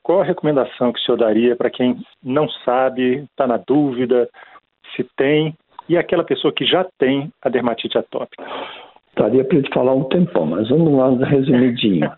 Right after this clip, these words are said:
Speaker 1: <laughs>
Speaker 2: né? Primeiro, a, na dermatite atópica, tendo história na família de dermatite atópica, de asma,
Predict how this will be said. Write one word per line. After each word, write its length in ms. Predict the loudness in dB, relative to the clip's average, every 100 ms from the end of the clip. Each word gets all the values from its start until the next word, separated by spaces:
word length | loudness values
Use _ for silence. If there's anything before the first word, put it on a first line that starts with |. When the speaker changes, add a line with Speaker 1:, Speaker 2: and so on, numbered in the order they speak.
| _
Speaker 1:
<laughs> 140 | -2
Speaker 2:
né? 260 | 0 2 -2 _ _ -20 -18 -2
Primeiro, 640 | 2 4 4 2 0 -2
a, 140 | 2
na 180 | 2 4
dermatite 640 | 2 2 2 0 -2 -4
atópica, 720 | -6 0 0 0 -2 -10 -12 -14 -16 -4
tendo 260 | 0 2 2
história 420 | 0 0 2 2
na 120 | 0 -2
família 500 | 0 2 2 2 -2
de 160 | -6 -2
dermatite 600 | 0 0 -2 -4 -4 -2
atópica, 720 | -2 0 0 0 -4 -12 -12 -4
de 140 | -2
asma, 500 | 0 0 0 -2 -10